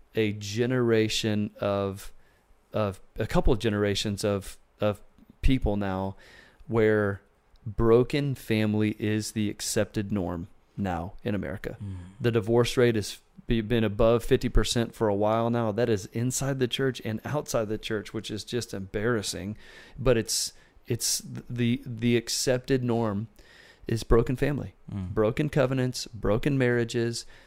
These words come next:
Speaker 1: fatherlessness is not to be trusted. And so when I said earlier in the church, it's our mess to clean up, I don't necessarily think it's our,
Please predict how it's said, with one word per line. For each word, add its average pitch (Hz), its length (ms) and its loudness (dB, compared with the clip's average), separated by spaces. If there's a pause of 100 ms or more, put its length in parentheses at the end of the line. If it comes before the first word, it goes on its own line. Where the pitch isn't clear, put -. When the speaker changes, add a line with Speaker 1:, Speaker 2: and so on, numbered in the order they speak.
(100)
Speaker 1:
fatherlessness 127 1080 0
is 104 200 -6
not 110 220 -2
to 131 80 -6
be 131 100 -2
trusted. 110 680 -2 (380)
And 110 120 -4
so 123 140 4
when 117 120 4
I 113 40 4
said 135 240 4
earlier 117 340 4
in 110 200 0
the 101 80 -2
church, 120 420 0
it's 107 140 -4
our 107 140 2
mess 110 240 0
to 107 100 -4
clean 107 280 -2
up, 113 200 0
I 110 60 0
don't 131 200 -2
necessarily 113 440 2
think 110 280 -2
it's - 160 -10
our, 107 260 0